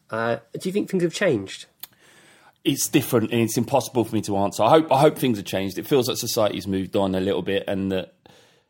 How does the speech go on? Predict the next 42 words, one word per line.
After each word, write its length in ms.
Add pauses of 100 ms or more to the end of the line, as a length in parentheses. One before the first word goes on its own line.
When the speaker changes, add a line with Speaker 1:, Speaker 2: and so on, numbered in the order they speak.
Speaker 2:
you 140
know, 320 (240)
that, 180
that, 240 (240)
uh, 60 (340)
that 140
what 320
is 360
a 120
man 400
or 60
what 180
is 160
a 40
woman 520
is, 400 (160)
is 120
completely 420
grey 420 (100)
now. 360 (100)
And, 320
and, 180
and, 420
you 60
know, 60
you 220
Speaker 1:
Yeah. 80
Speaker 2:
just 120
look 140
at 80
these 200
movements, 720 (640)
uh, 440
especially 560
in 160
the, 360 (380)
um, 640 (800)
uh, 60
L 180
G 120
B 120
T 560